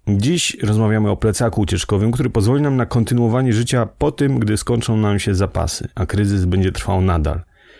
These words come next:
W scenariuszu tym zakładamy ewakuację do wcześniej upatrzonego miejsca, w którym znajdować się będą naturalne zasoby wody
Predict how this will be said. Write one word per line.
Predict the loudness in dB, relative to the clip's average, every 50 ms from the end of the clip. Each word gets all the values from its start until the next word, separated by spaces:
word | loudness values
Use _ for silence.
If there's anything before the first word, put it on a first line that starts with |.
| -20 -20 -20 -20 -20 -20 -20 -20 -18 _
W | -10
scenariuszu | -6 -2 0 0 2 2 2 0 0 0 -2 -2
tym | 0 0 0 0
zakładamy | 0 -2 0 0 0 0 2 2 0 0
ewakuację | 0 -2 0 0 0 0 0 0 0 0 0 0 -2 -2
do | -2
wcześniej | -2 -2 -2 -2 0 0 0
upatrzonego | 0 0 -2 -2 0 0 0 2 2 2
miejsca, | 2 2 2 0 0 0 -2 -2
w | -2
którym | -2 0 0 0 0 0 0
znajdować | -2 0 0 2 2 2 0 0 -2 -2
się | -2 0
będą | 0 0 2 2 2
naturalne | 2 2 2 2 0 0 0 0 2 2 2 2 2 0 0
zasoby | 0 0 0 0 0 2 2 2 2
wody | 2 2 2 2 2 2 2 0